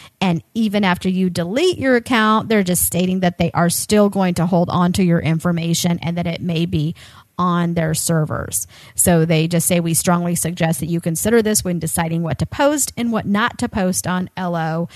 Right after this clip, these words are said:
or anywhere on the internet for that matter." It talks about cookies, and then it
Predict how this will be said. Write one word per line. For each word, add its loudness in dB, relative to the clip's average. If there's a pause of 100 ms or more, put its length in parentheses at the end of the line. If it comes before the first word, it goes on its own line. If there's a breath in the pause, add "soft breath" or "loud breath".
(300 loud breath)
or 4
anywhere 2
on 2
the 0
internet 0
for -2
that -2
matter." -8 (200)
It -2
talks -2
about -6
cookies, -2
and -2
then 0
it -8